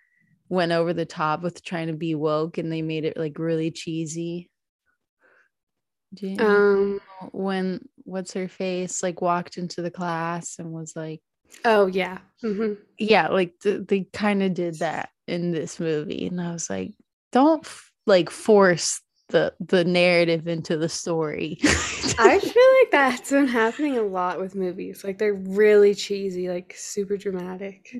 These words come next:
Speaker 1: Yeah, like, it can happen naturally. It's just, like, they just, it's, it was too much. It was too
Speaker 2: Mm.
Speaker 1: much. And I kept looking at Dylan 'cause Dylan really wanted to go. I was like, "I hope you are not enjoying this because I will judge you." <laughs> And we walked out and he was like,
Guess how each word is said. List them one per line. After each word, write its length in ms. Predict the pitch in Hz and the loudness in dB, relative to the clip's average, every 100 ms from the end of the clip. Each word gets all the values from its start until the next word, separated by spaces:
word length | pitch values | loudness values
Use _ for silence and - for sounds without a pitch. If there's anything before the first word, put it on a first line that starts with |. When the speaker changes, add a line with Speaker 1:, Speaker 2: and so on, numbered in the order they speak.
| 214 | -4
Speaker 1:
Yeah, 260 | 214 262 277 | 0 2 6
like, 200 | 254 254 | 6 4
it 100 | 277 | 2
can 160 | 311 | 2
happen 560 | 294 247 247 269 269 233 | 2 2 0 -2 -4 -2
naturally. 640 | 202 226 247 - 180 147 151 | -2 -2 -4 -6 -4 -2 -4
It's 160 | 156 | -4
just, 220 | 196 - | -10 -8
like, 220 | 190 175 - | -6 -6 -4
they 220 | 180 175 _ | -4 -4 _
just, 280 | - 202 - - 190 | -8 -8 -10 -20 -20
it's, 220 | - - | -18 -14
it 120 | - | -8
was 220 | 202 190 - | -8 -8 -10
too 200 | - 214 | -4 -2
much. 600 | 147 117 - - - - - | -2 -4 -8 -10 -16 -14 -10
It 40 | |
was 160 | 170 - | -10 -10
too 220 | - 147 | -6 -4
Speaker 2:
Mm. 20 | 143 | -4
Speaker 1:
much. 320 | 147 185 - | -4 -6 -8
And 140 | 180 | -2
I 100 | 165 | -2
kept 280 | 160 190 175 _ - | 0 -2 -2 _ -2
looking 320 | 170 175 175 | 0 2 0
at 100 | 139 | 0
Dylan 300 | 156 156 160 | 0 2 0
'cause 180 | 170 156 | 0 -2
Dylan 280 | - 165 160 | 2 2 4
really 200 | 160 156 | 2 2
wanted 300 | 151 151 156 | 0 0 -2
to 60 | 170 | -2
go. 320 | 156 151 151 - _ _ _ - - | 0 0 -2 -8 _ _ _ -16 -10
I 80 | 196 | -8
was 140 | 185 | -4
like, 140 | 175 - | -4 -4
"I 460 | - 180 247 285 277 - | -4 -2 -2 -4 -6 -4
hope 380 | 196 180 165 180 | 0 0 -2 -4
you 160 | 165 | -2
are 80 | 160 | -2
not 240 | 165 160 160 | -4 -4 -2
enjoying 560 | 160 165 160 170 175 | -2 -2 -2 -2 0
this 260 | 180 175 - | -2 -2 -4
because 680 | 185 - 170 160 160 160 - - | -8 -2 0 2 0 -2 -6 0
I 140 | 180 | 2
will 240 | 170 165 156 | 4 2 0
judge 420 | 170 156 147 170 | -2 -4 -6 -8
you." 180 | 170 156 | -10 -8
<laughs> 520 | - - - 466 403 | -4 -4 2 4 6
And 120 | 311 311 | 6 8
we 140 | 320 | 8
walked 400 | 302 320 330 330 | 10 8 6 6
out 160 | 320 285 | 8 8
and 80 | 277 | 8
he 60 | |
was 100 | 240 | 6
like, 140 | 180 | 2